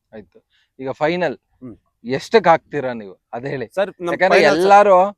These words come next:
Speaker 1: ಸುಮ್ನೆ ನಾನ್ ಅದಾಕ್ತೀನಿ ಇದಾಕ್ತೀನಿ ಅಂತಾರೆ, ಕೊನೆಗ್ ತಗೊಂಬಂದ್ ಬೆಲೆ ಏರ್ಸಿ ಇಟ್ಬಿಡ್ತಾರೆ.
Speaker 2: ಹ್ಮ್ ಸರ್.
Speaker 1: So ನೀವು ಎಷ್ಟಕ್ ಹಾಕ್ತೀರಾ?
Speaker 2: ಇದೇ ತಂತಿ.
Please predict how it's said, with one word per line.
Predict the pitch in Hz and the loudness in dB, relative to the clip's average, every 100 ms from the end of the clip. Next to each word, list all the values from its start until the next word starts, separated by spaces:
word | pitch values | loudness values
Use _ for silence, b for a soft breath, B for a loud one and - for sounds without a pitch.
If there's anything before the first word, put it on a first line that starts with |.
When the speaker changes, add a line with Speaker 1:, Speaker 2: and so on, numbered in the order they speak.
| _ | _
Speaker 1:
ಸುಮ್ನೆ | 160 175 | -12 -6
ನಾನ್ | 165 | -4
ಅದಾಕ್ತೀನಿ | 143 131 151 - 170 156 | -4 -2 -2 -2 -10 -8
ಇದಾಕ್ತೀನಿ | 147 147 147 - 147 | -6 -4 -4 -8 -8
ಅಂತಾರೆ, | 139 135 156 160 | -8 -8 -6 -6
ಕೊನೆಗ್ | 139 143 151 151 | -6 -6 -6 -6
ತಗೊಂಬಂದ್ | 156 147 160 156 | -6 -6 -8 -10
ಬೆಲೆ | 131 131 151 | -8 -4 -4
ಏರ್ಸಿ | 139 139 - | -4 -6 -10
ಇಟ್ಬಿಡ್ತಾರೆ. | 131 135 131 117 110 | -14 -10 -12 -10 -12
Speaker 2:
ಹ್ಮ್ | - 123 127 | -12 -20 -18
ಸರ್. | 117 101 | -16 -12
Speaker 1:
So | 151 | -10
ನೀವು | 151 196 208 247 - - | -8 -4 0 0 -2 -6
ಎಷ್ಟಕ್ | 151 - 190 | -6 -4 -4
ಹಾಕ್ತೀರಾ? | 143 - - 110 175 | -6 -10 -16 -10 -4
Speaker 2:
ಇದೇ | 165 190 | -2 -2
ತಂತಿ. | 190 165 151 160 | -4 -8 -6 -10